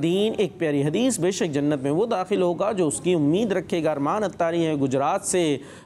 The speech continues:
ماشاءاللہ۔ آج بڑے الگ الگ different شہروں اور علاقوں سے آئی ہیں حدیث پاک۔ کیا بات ہے، اللہ پاک ان تمام بچوں کو، بچیوں کو سلامت رکھے۔ اور کچھ بچے بھی آ گئے ہیں،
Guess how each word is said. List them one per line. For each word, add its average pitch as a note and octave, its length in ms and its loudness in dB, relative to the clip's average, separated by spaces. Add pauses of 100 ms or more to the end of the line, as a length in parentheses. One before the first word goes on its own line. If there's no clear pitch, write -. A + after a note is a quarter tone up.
(140)
ماشاءاللہ۔ E3 840 0 (120)
آج D#3 340 -2
بڑے D#3 380 0 (120)
الگ D#3+ 180 -2
الگ F3 200 0 (140)
different D#3+ 480 -2
شہروں D3+ 360 0
اور D#3+ 160 0
علاقوں C#3+ 360 0
سے D#3 140 -2
آئی C#3+ 200 0
ہیں E3+ 60 2
حدیث C#3+ 240 0 (100)
پاک۔ C#3 220 -2 (560)
کیا D#3 140 -2
بات D#3 300 -2
ہے، E3+ 80 2
اللہ D3+ 240 2
پاک D3+ 180 -2
ان D3 120 0
تمام D3+ 340 -2
بچوں D#3 280 -2
کو، D#3 120 -2
بچیوں D3 320 -2
کو D3 60 0
سلامت D3 440 -2
رکھے۔ F3 400 -2
اور D#3 180 0
کچھ C#3 140 -2
بچے C#3 300 -2
بھی F3 160 2
آ E3+ 120 -2
گئے D#3 100 -2
ہیں، D#3+ 140 -2